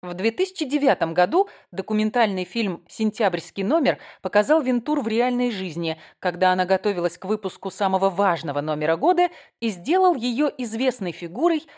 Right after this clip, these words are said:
массовой культуры. Vogue при Вентур продолжает отражать изменения в моде и обществе.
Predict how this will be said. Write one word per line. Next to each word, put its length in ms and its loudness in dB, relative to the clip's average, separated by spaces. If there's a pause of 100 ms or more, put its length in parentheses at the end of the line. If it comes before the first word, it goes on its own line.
(140)
массовой 560 -2
культуры. 640 -10 (1040)
Vogue 320 2
при 140 0
Вентур 440 0 (280)
продолжает 580 2
отражать 480 0
изменения 600 -2
в 60 -8
моде 300 0
и 260 -8
обществе. 680 -4